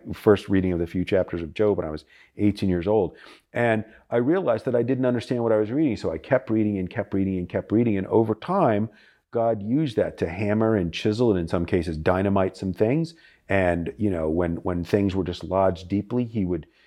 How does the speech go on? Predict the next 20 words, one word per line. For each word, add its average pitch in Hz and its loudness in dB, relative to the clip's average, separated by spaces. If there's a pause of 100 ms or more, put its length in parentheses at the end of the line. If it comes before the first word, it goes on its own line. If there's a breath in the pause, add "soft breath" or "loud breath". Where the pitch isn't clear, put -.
(120)
you 98 -4
know, 82 -4
he 92 -4
would 87 -2
really 90 2
bring 90 2
out, 82 -6
you 101 -4
know, 87 -4
the 85 -6
big 95 -2
guns 95 0
and, 80 -6 (100)
you 95 -10
know, 78 -10
cause 82 -6
some 85 -6
kind 82 -6
of 78 -6
a, 78 -14